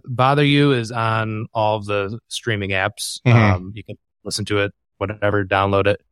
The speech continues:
Speaker 1: Uh, which the video version, I guess the, the special will be out on YouTube at some point in the
Speaker 2: Excellent.
Speaker 1: next few weeks.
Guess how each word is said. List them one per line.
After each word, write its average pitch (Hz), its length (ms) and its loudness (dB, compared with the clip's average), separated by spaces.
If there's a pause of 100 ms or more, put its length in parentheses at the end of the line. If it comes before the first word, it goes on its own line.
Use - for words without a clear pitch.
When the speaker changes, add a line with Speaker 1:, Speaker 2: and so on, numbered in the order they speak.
(520)
Speaker 1:
Uh, 107 460 4
which 117 400 2 (380)
the 120 160 2
video 139 380 4
version, 113 460 4
I 110 80 2
guess 107 280 0
the, 110 260 0
the 104 100 -4
special 107 580 0
will 98 120 0
be 98 140 2
out 98 140 4
on 95 360 -2
YouTube 92 500 -6 (140)
at 104 160 -6
some 98 200 0
point 92 340 0
in - 80 -20
the 113 60 2
Speaker 2:
Excellent. 95 280 2
Speaker 1:
next 80 160 0
few 90 160 -2
weeks. 87 300 -6